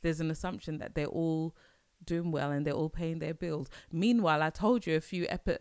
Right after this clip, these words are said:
a, a good while ago about the time when the, when, when one man across the road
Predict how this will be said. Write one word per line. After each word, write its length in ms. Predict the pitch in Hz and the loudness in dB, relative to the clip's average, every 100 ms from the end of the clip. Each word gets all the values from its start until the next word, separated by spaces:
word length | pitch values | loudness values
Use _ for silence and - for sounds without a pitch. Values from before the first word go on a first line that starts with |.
| - | -2
a, 160 | - - | 0 0
a 140 | - | 0
good 380 | 170 143 - 233 | -6 -4 0 2
while 300 | 190 170 156 | 4 2 2
ago 280 | 156 - 143 | 0 -2 -2
about 260 | 143 147 - | 0 -2 -4
the 60 | |
time 340 | 147 - 170 165 | -10 -4 -4 -2
when 140 | 151 | -4
the, 120 | 151 - - - | -4 -8 -14 -10
when, 360 | 127 147 151 139 - | -2 -2 -2 -8 -10
when 300 | - 143 147 | -4 -2 0
one 280 | 151 160 151 | 0 0 0
man 220 | 151 151 | 0 0
across 260 | 143 160 - | -2 -4 -4
the 120 | 151 | -6
road 420 | 147 151 139 139 | 0 2 2 -2